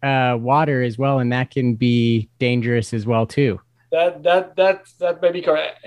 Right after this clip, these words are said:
Speaker 2: Especially what you be-, should not drink is distilled water, because if you, if you, if you drink, uh, a substantial quantity of distilled water, you can die.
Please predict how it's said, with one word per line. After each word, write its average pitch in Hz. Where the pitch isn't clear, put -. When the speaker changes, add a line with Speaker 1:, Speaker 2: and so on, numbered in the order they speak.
Speaker 2:
Especially 220
what 160
you 185
be-, 170
should 180
not 175
drink 170
is 156
distilled 180
water, 156
because 160
if 170
you, 185
if 185
you, 190
if 180
you 175
drink, 202
uh, 151
a 147
substantial 226
quantity 180
of 151
distilled 185
water, 185
you 170
can 185
die. 135